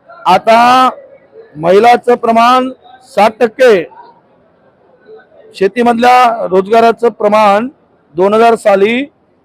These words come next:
साठ टक्के होता, एकोणीस साली हे प्रमाण कमी होऊन बेचाळीस झाला.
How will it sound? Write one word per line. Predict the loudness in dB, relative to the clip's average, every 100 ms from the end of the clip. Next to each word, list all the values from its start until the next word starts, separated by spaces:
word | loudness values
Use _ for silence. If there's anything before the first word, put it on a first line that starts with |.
| _ _ _
साठ | -2 -2 -4
टक्के | 0 0
होता, | 2 0 0 -6 _ _ _ _ _ -10
एकोणीस | -4 -2 -2 -2
साली | 0 0 2
हे | 0
प्रमाण | 0 -2 -2
कमी | -4 -6 -2
होऊन | -2 0
बेचाळीस | -2 -2 -6 -2
झाला. | 0 2 2